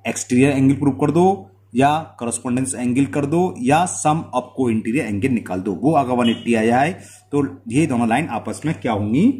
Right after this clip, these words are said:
पैरेलल। ओके, तो मुझे उम्मीद है इतनी बातें आपको समझ में आ गई होंगी। अगर कुछ भी प्रॉब्लम लगती है, आप एक बार आप वीडियो रिवाइंड करके दोबारा सुने, ध्यान से सुनिए, है ना, क्योंकि ये कॉन्सेप्ट क्लियर होगा तो ये आगे नाइन्थ में भी है आपके। इस एक्सरसाइज के मैं एग्जाम्पल भी कराऊंगा, पहले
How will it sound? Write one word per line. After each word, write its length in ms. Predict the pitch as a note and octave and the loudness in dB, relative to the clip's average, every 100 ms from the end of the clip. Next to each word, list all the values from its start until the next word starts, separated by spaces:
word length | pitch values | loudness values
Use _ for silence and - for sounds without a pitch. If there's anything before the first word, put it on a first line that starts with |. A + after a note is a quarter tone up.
| - _ _ G3+ | -8 _ _ 0
पैरेलल। 320 | C#3 G2 F2 - _ _ _ | 0 -2 -12 -18 _ _ _
ओके, 240 | F3+ C#4 | -2 0
तो 140 | D4 G3+ | 0 2
मुझे 180 | D#3 G#3+ | 4 4
उम्मीद 240 | F#3+ G#3 | 2 0
है 80 | C4 | -4
इतनी 320 | - - G3+ | -6 0 0
बातें 300 | E3 C3 - | 2 0 -2
आपको 400 | F#3+ A#2 - F#3 | -6 -6 -6 -6
समझ 280 | G3 A#2+ A2 | -2 0 0
में 320 | G2 C3 G#3+ - | 0 0 -2 -4
आ 140 | G#2+ | -4
गई 200 | F2+ A2+ A2+ - - | 0 2 2 0 -6
होंगी। 280 | F#2 F2+ - - | -4 -2 -4 -2
अगर 160 | D#3+ G3 | 0 0
कुछ 260 | - - | -4 -4
भी 40 | F3+ | -6
प्रॉब्लम 400 | - C#3 C#3+ - | -2 0 0 -2
लगती 200 | - - | -8 -4
है, 60 | G3+ | -4
आप 120 | - | -2
एक 160 | C3 - | -6 -4
बार 140 | B2+ | -2
आप 180 | B2+ - A#2 | -2 -2 -6
वीडियो 200 | A2 B2 | 0 0
रिवाइंड 240 | G#2 A2 | 2 -2
करके 280 | G#2 A2 - | -2 -4 -4
दोबारा 300 | F#3+ G#2 G2+ | -4 0 0
सुने, 220 | A#2 C#3+ F3+ | 0 -4 -2
ध्यान 220 | A#2 E3 | 0 -2
से 60 | D#3+ | -4
सुनिए, 320 | - G2 F#2+ | -8 -8 -4
है 60 | F#3+ | -4
ना, 60 | A3+ - - _ | -4 -10 -20 _
क्योंकि 200 | C#3 C3+ | -4 -2
ये 120 | B2+ F3+ | -2 0
कॉन्सेप्ट 440 | C#3+ C3 - - | 0 -2 -4 -6
क्लियर 200 | - C3+ | 0 2
होगा 240 | C3 C3 G#3+ | 2 0 -2
तो 100 | G#3+ | 0
ये 60 | F#3 | 0
आगे 200 | C3+ D3 | 0 0
नाइन्थ 360 | A#2 B2+ C3+ | 0 0 0
में 100 | C3+ | -2
भी 120 | C3+ C#3 | 0 2
है 200 | E3+ A3 - - - | 0 -2 -8 -20 -6
आपके। 280 | B2+ - D#3 | -6 2 2
इस 200 | D#3 - | 4 0
एक्सरसाइज 380 | C#3 - C3+ A#2+ | -2 -4 -2 -2
के 80 | D3 | 0
मैं 140 | E3 - | -2 -2
एग्जाम्पल 480 | A2 G#2 G#2+ G#2+ A2+ | -6 -2 -2 0 0
भी 80 | |
कराऊंगा, 280 | A#2+ B2 D#3 | 2 0 0
पहले 200 | F#3 A#2 | 0 -2